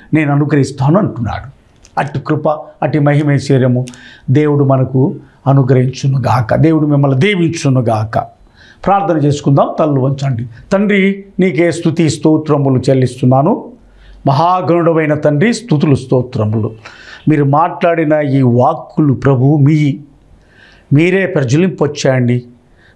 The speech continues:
ప్రతి హృదయాన్ని తాకటానికి కృప అనుగ్రహించండి. నాయన, నీ బిడ్డలను బ్లెస్ చేయండి, ఆశీర్వదించండి. మీరు నాయన ఈ దినములలో నాయన ఎవరైతే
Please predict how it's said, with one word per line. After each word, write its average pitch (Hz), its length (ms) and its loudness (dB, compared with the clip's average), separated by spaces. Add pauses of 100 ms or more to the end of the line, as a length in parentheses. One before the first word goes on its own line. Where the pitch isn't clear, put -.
(120)
ప్రతి 175 300 0
హృదయాన్ని 151 480 0
తాకటానికి 135 580 -2
కృప 127 220 -4
అనుగ్రహించండి. 120 840 0 (680)
నాయన, 156 240 0
నీ 143 140 -2
బిడ్డలను 143 360 0
బ్లెస్ 135 440 -2
చేయండి, 127 480 0
ఆశీర్వదించండి. 120 1160 -2 (600)
మీరు 160 320 2
నాయన 147 240 2
ఈ 139 260 2
దినములలో 160 720 2 (500)
నాయన 151 160 2
ఎవరైతే 175 760 0